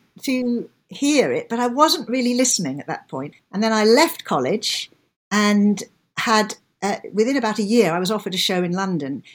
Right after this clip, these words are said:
And again, it was my watercolors that were getting the most attention and selling like hotcakes. And people were saying, "But, you know, th-, these are watercolors." And I said, "No, no, no, no, no, no. These are just the," <laughs> and I, it was, it took probably about eight years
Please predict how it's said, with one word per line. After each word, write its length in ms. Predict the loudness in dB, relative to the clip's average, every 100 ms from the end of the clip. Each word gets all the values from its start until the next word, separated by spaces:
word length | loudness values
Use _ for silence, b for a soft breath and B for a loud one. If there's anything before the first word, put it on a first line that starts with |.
| b _
And 80 | -2
again, 460 | -2 2 4 4 2
it 60 |
was 100 | 0
my 160 | -2 -2
watercolors 880 | -2 0 0 0 -4 -6 -6 -6 -4
that 140 | -2
were 80 | -2
getting 260 | -2 -2 -2
the 60 |
most 180 | -2 -2
attention 420 | -4 -4 -4 -4
and 120 | -2
selling 360 | 2 4 4 2
like 140 | -2
hotcakes. 500 | -2 -4 0 0 0 B B B B _ -8
And 160 | -8 -6
people 240 | -2 -2 0
were 60 |
saying, 220 | 0 2 -2
"But, 140 | 0
you 100 | 2
know, 100 | 4 0 -6
th-, 240 | -14 0
these 160 | 2 2
are 80 | 2
watercolors." 400 | 0 0 -2 -2
And 80 |
I 40 | -2
said, 200 | -4 -6 _
"No, 200 | -4 -2 0
no, 100 | 2
no, 180 | 2 2
no, 140 | 0
no, 100 | -2
no. 140 | -2
These 200 | 2 2 2
are 60 |
just 240 | -2 -4 -4
the," 80 |
<laughs> 640 | 0 0 0 -8 -8 -8 -6
and 100 | -2
I, 180 | -2 -2 -2
it 160 | -2 2
was, 240 | 0 0 -2
it 160 | -2
took 400 | 0 0 0 -6 B B _ _ _
probably 680 | 2 4 2 2 2 0 -2
about 400 | -2 0 0 0 _ _ 2
eight 280 | 2 2 -8
years 880 | -4 2 4 6 4 -2 -6 -6